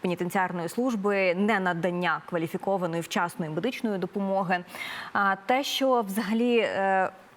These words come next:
російські тюрми мають, е, саме такі умови, які призводять і до смерті,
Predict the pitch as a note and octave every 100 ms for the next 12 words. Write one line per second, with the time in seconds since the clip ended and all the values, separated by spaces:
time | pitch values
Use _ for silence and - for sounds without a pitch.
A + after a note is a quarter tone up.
0 | - G3 G#3 - B3 A3+ - A3 G3+ F3+
1 | - - A#3+ A#3+ F#3+ F3 D#3+ - F#3+ G3+
2 | G#3+ G#3 G3 - G#3 F#3+ - - - A#3
3 | G#3 G3+ - - C4 A#3+ A3 A3 G#3+ G3
4 | F3 E3+ D#3+ F3 - A3+ - G3+ E3+ D#3+
5 | G3 G3+ D#3+ E3+ - A#3 F#3 E3 - F#3+
6 | E3 A#3+ A#3